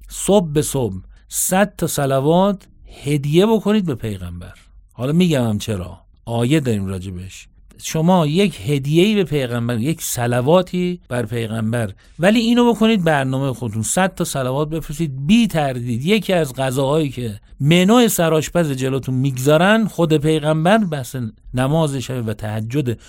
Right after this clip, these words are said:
خودشون اساساً مسئول به این کارن، مسئولن.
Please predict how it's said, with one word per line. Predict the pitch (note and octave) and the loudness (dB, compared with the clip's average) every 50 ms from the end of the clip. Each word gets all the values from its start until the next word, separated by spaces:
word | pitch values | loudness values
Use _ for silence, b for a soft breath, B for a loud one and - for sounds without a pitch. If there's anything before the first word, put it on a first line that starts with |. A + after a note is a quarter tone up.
| b b | b b
خودشون | b - F3 E3+ G3 A#3 A#3 C4 C4 - - B3+ C4+ C4 B3 - - - | b -6 0 4 4 4 4 4 0 0 0 0 0 0 0 -2 -4 -6
اساساً | C3+ C#3+ - - D#3 D3 C#3+ - - F3+ G3 G#3 G#3+ G#3 F#3 - b b b b b A#2+ | -6 -6 -4 -2 -2 -2 -4 -2 -2 0 2 2 2 2 0 -2 b b b b b -4
مسئول | C3 C#3+ D3 D3 C#3 - - - - G#3 A3 F#3 D#3 C#3 | -2 0 0 2 0 0 -2 -2 0 2 2 4 4 2
به | B2+ A#2+ | 2 0
این | A2 A2 A2 G#2 | -2 -2 -2 -4
کارن، | F#2 A2 G#2+ G#2 F#2+ F#2 F2 F2 E2 D#2+ E2 - - - - - - - - - - - - - - - - - | -4 -4 -6 -6 -4 -6 -8 -8 -10 -10 -10 -10 -10 -10 -12 -14 -14 -16 -16 -18 -18 -20 -20 -20 -20 -20 -20 -20
مسئولن. | G2 E2+ - - - - - - - D#3 D#3+ C3+ A2+ G2 F#2 E2 D#2 - | -20 -18 -16 -14 -12 -12 -12 -10 -6 -4 -2 -2 -2 -2 -4 -8 -12 -14